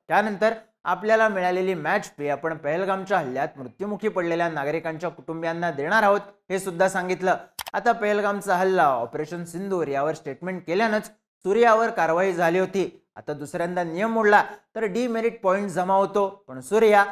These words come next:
आपल्या भूमिकेवर ठाम राहिला. त्यानं पाकिस्तानची, त्यांच्या टीमची, क्रिकेट बोर्डाची खिल्ली उडवली नाही. त्यानं आपली लाईन मोठी केली.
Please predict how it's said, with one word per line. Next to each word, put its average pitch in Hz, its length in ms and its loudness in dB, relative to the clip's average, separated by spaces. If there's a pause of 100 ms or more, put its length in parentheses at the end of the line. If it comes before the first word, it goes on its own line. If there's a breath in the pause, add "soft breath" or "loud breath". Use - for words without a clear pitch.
(180)
आपल्या 170 300 0
भूमिकेवर 175 580 -2
ठाम 170 300 -6
राहिला. 180 300 2 (320)
त्यानं 240 160 -2
पाकिस्तानची, 202 880 -2
त्यांच्या 156 320 -4
टीमची, 175 540 -6
क्रिकेट 196 360 0
बोर्डाची 214 440 0
खिल्ली 220 320 -4
उडवली 214 360 6
नाही. 185 180 -2
त्यानं 208 560 -2 (420)
आपली 214 400 2
लाईन 185 200 2
मोठी 175 340 -6
केली. 180 300 -2